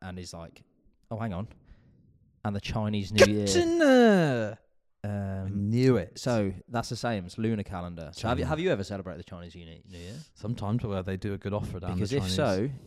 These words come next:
Speaker 1: you know it's not on January the first.
Speaker 2: Mm.
Speaker 1: It's lunisolar, sorry, and goes
Speaker 2: Lu-,
Speaker 1: back to the fourteenth
Speaker 2: loony.
Speaker 1: century. This calendar also measures time in sixty-year cycles.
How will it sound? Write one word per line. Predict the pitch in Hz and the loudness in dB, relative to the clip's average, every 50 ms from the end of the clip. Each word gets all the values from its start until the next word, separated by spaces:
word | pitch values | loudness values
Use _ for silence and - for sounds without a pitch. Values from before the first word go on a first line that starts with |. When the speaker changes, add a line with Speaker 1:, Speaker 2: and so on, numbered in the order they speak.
| - - | -14 -8
Speaker 1:
you | 113 107 110 | -6 -4 -4
know | 107 110 123 123 | -2 0 0 0
it's | 110 - - - | 0 -2 -4 -8
not | 104 98 110 151 - | -4 0 2 2 2
on | 110 107 98 | 2 -2 -2
January | 104 87 87 90 90 90 | -4 -6 -6 -6 -6 -6
the | 85 | -8
first. | - - 85 87 101 139 - - - - - _ _ - | -10 -12 -12 -10 -10 -10 -12 -14 -20 -20 -20 _ _ -8
Speaker 2:
Mm. | 78 82 85 82 76 - - _ _ _ - | -4 -2 0 -2 -2 -4 -8 _ _ _ -14
Speaker 1:
It's | 101 87 - - | -12 -12 -10 -8
lunisolar, | 104 101 104 117 127 139 147 139 120 104 - - 98 92 87 85 82 78 - | -6 -4 -2 0 0 0 0 0 -2 -2 -2 -4 -4 -4 -4 -6 -8 -10 -10
sorry, | - - 92 87 85 85 82 | -12 -10 -8 -8 -8 -8 -8
and | 87 87 | -8 -6
goes | - 131 139 | -2 0 4
Speaker 2:
Lu-, | 147 151 190 185 | 8 12 12 12
Speaker 1:
back | - | 12
to | - | 10
the | 110 107 | 2 -10
fourteenth | - - - 131 123 135 147 175 202 127 117 131 160 | -10 -6 -2 0 2 2 2 2 2 2 2 2 4
Speaker 2:
loony. | 165 185 208 214 208 185 175 160 156 147 | 6 8 8 10 10 10 8 8 6 4
Speaker 1:
century. | 143 139 - 165 160 165 170 - _ - - - - - - - - - - 208 - - - | 2 2 -2 -4 -8 -10 -12 -12 _ -20 -20 -20 -20 -20 -20 -20 -14 -8 -8 -8 -8 -10 -10
This | 135 123 151 208 214 - - | -4 0 2 2 2 2 0
calendar | - 147 117 110 104 101 110 107 | 0 2 2 2 2 0 -2 0
also | - 147 151 170 175 - - 160 139 | 2 4 6 6 4 4 2 0 0
measures | 131 131 127 123 - 131 117 - | 0 2 0 0 0 -2 -4 -4
time | - - 151 143 120 98 90 90 | -6 -6 -4 -2 -2 -2 -4 -4
in | 87 98 98 | -6 -6 -8
sixty-year | 95 - - - 151 147 - - - - - 135 127 127 127 - - 117 113 113 110 110 107 101 | -8 -10 -10 -8 -8 -8 -10 -12 -16 -12 -8 -6 -6 -6 -6 -8 -8 -6 -4 -2 -2 -2 -4 -4
cycles. | - - - 110 104 98 - - - 76 71 - - - - | -6 -8 -8 -6 -6 -6 -8 -10 -14 -18 -18 -18 -18 -20 -20